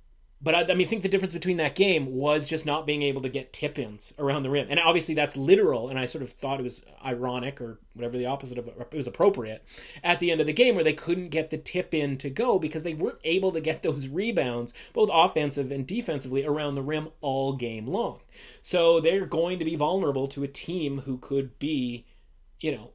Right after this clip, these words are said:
able to clean the glass, if you will, right? And so it's interesting that their second round matchup is Michigan, who is a team that can do that. But I digress. Um, so Alabama and uconn end up being this, like, potential second round matchup,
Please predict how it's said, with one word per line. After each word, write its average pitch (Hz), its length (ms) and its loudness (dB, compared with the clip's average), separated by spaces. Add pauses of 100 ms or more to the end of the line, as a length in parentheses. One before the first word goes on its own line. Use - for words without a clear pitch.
(140)
able 165 260 4
to 156 340 -4
clean 160 320 -2
the 165 80 0
glass, 175 540 2
if 135 200 -6
you 113 120 -6
will, 107 240 -14 (260)
right? 147 260 -6
And 143 160 -6
so 160 160 6
it's 165 120 4
interesting 180 380 2
that 143 160 2
their 151 180 4
second 151 320 -4
round 135 180 0
matchup 151 460 0
is 123 160 -2
Michigan, 120 560 -4 (480)
who 147 120 2
is 147 160 2
a 151 40 -2
team 123 380 -6
that 107 200 -12
can 120 160 -10
do 196 260 -2
that. 131 180 -6 (380)
But 135 280 -2 (320)
I 117 120 -8
digress. 123 500 -4 (720)
Um, 165 220 2
so 180 100 0
Alabama 185 460 8
and 165 240 2
uconn 196 500 2
end 175 200 2
up 165 200 0 (160)
being 165 300 -6
this, 160 320 -4
like, 135 320 -4 (220)
potential 156 480 -4
second 160 340 -2
round 139 240 -2
matchup, 175 460 0